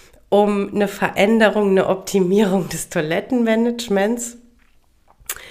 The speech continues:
Und ich sag dann, <clears throat> „Ja, dann gucken wir mal bitte, an welchen Stellen in, im, in der Wohnung, im Haus, äh, können wir denn noch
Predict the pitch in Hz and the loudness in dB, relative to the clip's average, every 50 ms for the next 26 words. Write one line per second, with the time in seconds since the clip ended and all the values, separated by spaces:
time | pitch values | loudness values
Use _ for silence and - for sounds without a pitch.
0 | - - - - - - - _ _ _ - - 208 233 254 240 220 208 - - | -20 -20 -20 -20 -20 -20 -20 _ _ _ -8 -4 -4 -2 0 -2 -2 -2 0 2
1 | 208 190 196 - - - 202 190 190 185 190 185 190 190 - - _ _ - 240 | 2 0 0 -2 -2 0 2 2 4 4 2 2 0 -4 -10 -14 _ _ 0 2
2 | 233 196 - - - - - 180 170 170 180 180 190 190 185 - - - - - | 2 2 2 0 -6 -6 -2 0 0 0 0 -2 -4 -4 -4 -4 -8 -6 -2 -2
3 | 247 254 247 240 220 196 196 190 196 185 185 185 185 202 196 196 - - 202 196 | 0 0 2 0 0 2 2 0 2 0 0 -2 -2 -4 -6 -6 -6 -6 -4 -4
4 | 190 - - - 180 180 185 165 170 165 170 185 202 220 214 220 - 208 196 190 | -4 -4 -4 -4 -2 -2 -2 -2 -2 -2 0 0 0 0 -2 -2 -4 -4 -4 -4
5 | - - - - - 180 180 185 196 202 202 202 196 202 202 196 190 190 - - | -6 -10 -8 -2 0 0 2 2 2 2 2 2 2 0 0 -2 -4 -8 -12 -18
6 | _ _ _ - - 190 196 202 196 190 190 - 190 196 196 190 185 - - - | _ _ _ -4 0 0 2 2 2 2 2 2 2 2 4 2 2 0 0 -2
7 | - 202 185 180 170 165 185 226 233 233 226 220 208 196 185 - 170 175 165 165 | 0 2 2 2 0 2 4 6 6 6 6 4 2 0 0 -2 -2 -4 -2 0
8 | 185 190 196 196 196 196 202 196 - - - - - - - - - - - - | 2 4 4 6 4 4 2 0 -6 -14 -18 -18 -18 -20 -20 -20 -20 -20 -20 -20
9 | - - - - 202 190 170 175 - - 240 214 220 220 214 202 185 185 185 185 | -20 -14 -6 -2 0 0 0 0 0 2 2 4 4 4 2 2 2 2 2 2
10 | 185 185 190 185 180 175 175 - - - - | 2 2 2 2 0 0 -2 -6 -16 -20 -20